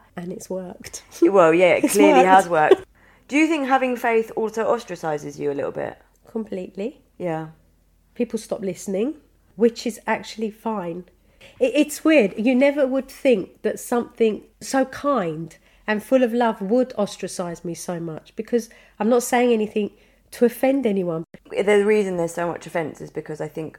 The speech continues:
Speaker 2: a lot of religions have been offensive, but I don't think your
Speaker 1: I
Speaker 2: way of believing
Speaker 1: Yeah.
Speaker 2: things is offensive.
Speaker 1: Yeah.
Speaker 2: Do you go to church?
Speaker 1: Yeah, I go to church, and, but I read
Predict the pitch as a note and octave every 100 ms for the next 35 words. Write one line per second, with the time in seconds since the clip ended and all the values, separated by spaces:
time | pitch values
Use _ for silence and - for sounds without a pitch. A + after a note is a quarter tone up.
0 | - D#3 D3+ - D3 - E3+ E3 D#3+ D#3+
1 | D#3+ C#3 C#3+ C#3+ - - - D3+ C#3+ D3
2 | C#3+ C#3+ D#3 - - A3 - - - D#3+
3 | F3 E3+ - G#3 E3+ - E3 E3+ D#3+ G#3+
4 | G#3 - F3 F3 G#3 A#3+ A#3 F#3+ E3+ E3
5 | D#3 D3+ D#3 E3 D#3+ G#3 D4 G#3 - -
6 | F4 G4 G#4+ G#4+ G#4+ B4+ - - - -
7 | _ - C4+ C4 D4 D4+ - - A3+ D#4
8 | - - - A3+ A3+ A3+ G#3 - A#3+ B3
9 | B3+ G3+ A3+ A#3+ A3 G#3+